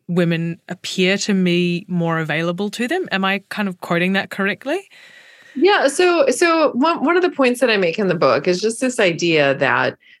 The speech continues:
Speaker 2: whenever you have a, a change,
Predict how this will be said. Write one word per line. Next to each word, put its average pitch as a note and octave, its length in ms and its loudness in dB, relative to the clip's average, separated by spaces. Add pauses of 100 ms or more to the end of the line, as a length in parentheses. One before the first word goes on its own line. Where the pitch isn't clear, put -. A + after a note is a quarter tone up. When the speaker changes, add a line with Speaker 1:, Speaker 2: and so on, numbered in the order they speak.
(100)
Speaker 2:
whenever A#3+ 360 0
you D4 200 2
have F3 580 0
a, C#3+ 640 -2
a E3+ 120 0
change, D3 880 -2